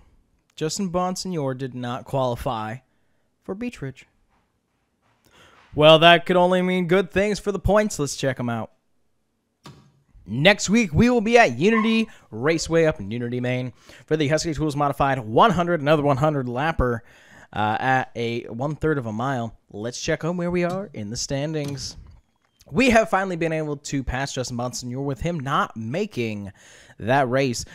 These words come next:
He's actually gonna be bumped down to third, almost a tie for second and third. And let's face it, even for fourth. Uh, but we do have a good ninety-nine point lead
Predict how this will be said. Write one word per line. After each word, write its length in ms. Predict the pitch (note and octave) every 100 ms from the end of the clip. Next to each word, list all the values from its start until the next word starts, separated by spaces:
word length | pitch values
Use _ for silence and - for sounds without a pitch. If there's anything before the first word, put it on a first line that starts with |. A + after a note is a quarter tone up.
| -
He's 160 | E3+ F3+
actually 180 | E3+ F3
gonna 80 |
be 60 | E3+
bumped 240 | D#3 E3
down 400 | - D#3+ D#3+ D#3 C#3
to 140 | D3+
third, 340 | C3 E3 D#3+ -
almost 380 | - A3+ A3 E3
a 80 | D#3
tie 600 | C#3+ D3 D#3 D3+ B2+ A#2
for 120 | - C3+
second 320 | - D3 C#3+
and 260 | A#2+ A2+ -
third. 320 | B2 A#2+ G2+ - _ _ _ _ _ _ _
And 180 | - C3+
let's 140 | C3 -
face 240 | C3+ -
it, 140 | - -
even 220 | C#3+ D#3+
for 160 | -
fourth. 400 | - D3 D3 B2+ - - - - - -
Uh, 360 | A2+ A2+ A2
but 160 | G#2+ C#3
we 180 | D3+ G#3
do 260 | D#3 F#3+
have 200 | F#3 E3
a 40 | D#3
good 300 | B2 D3+ E3+
ninety-nine 640 | C3+ E3+ F3+ E3 E3 E3 -
point 340 | - D3+ E3+ -
lead 640 | - A2 E3 F3 B2 A#2